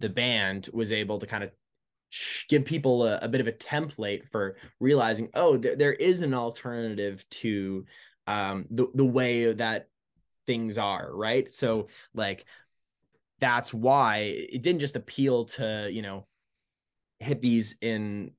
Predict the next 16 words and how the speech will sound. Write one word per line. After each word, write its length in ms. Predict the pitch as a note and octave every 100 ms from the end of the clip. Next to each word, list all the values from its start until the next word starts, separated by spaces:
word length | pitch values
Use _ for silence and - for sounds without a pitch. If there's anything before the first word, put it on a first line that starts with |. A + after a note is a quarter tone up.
| _ A#2+
the, 160 | G#2 -
in 160 | A#2+
S 240 | A#2+ A#2 A#2+
F 240 | A#2+ A2+
in 80 | G2+
the 80 | G2
sixties. 560 | - C3+ - F2 E2+ - - -
It 100 | A2+
also 360 | B2+ C#3 B2+ G#2+
appealed 440 | G2 G#2+ G2+ G2+
to 80 | -
people, 640 | - G#2 G#2 G2+ G2+ -
like, 280 | A2 G#2 G2
from, 240 | - G2+ G#2
you 100 | F#2+
know, 160 | F#2+